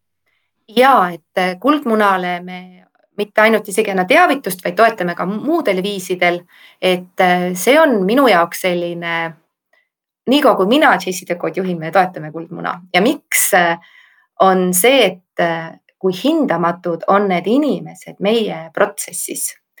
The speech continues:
et meil puuduvad ärisuhted loovagentuuridega, aga iga meie kampaania, mis on tänaval, no mitte iga, aga noh,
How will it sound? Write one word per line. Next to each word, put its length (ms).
et 100
meil 220
puuduvad 480
ärisuhted 600
loovagentuuridega, 800
aga 460
iga 480
meie 260
kampaania, 720
mis 200
on 140
tänaval, 380
no 100
mitte 220
iga, 160
aga 340
noh, 180